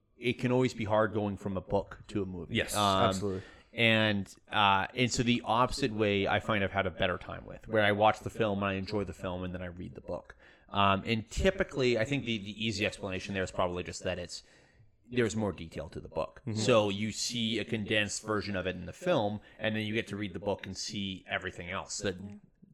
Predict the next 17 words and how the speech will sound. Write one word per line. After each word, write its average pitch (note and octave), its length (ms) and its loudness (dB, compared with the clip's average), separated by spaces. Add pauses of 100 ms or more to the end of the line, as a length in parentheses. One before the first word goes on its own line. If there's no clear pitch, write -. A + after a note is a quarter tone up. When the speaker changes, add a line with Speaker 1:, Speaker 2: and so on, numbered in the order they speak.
(100)
Speaker 1:
was A#2+ 200 4
cut. - 300 -4 (180)
Speaker 2:
Yeah. A#2 120 0 (160)
Speaker 1:
Um, G2+ 680 2 (140)
so, A2 480 10 (500)
uh, A2 260 6
an A#2+ 140 2
example A#2 440 4
of G2 80 0
that F#2+ 120 6
is F2 100 -4
Fight G#2+ 240 2
Club. E2+ 220 -2
I G2+ 60 6
love G#2 240 0
Fight F2+ 240 -2
Club. G2+ 240 -2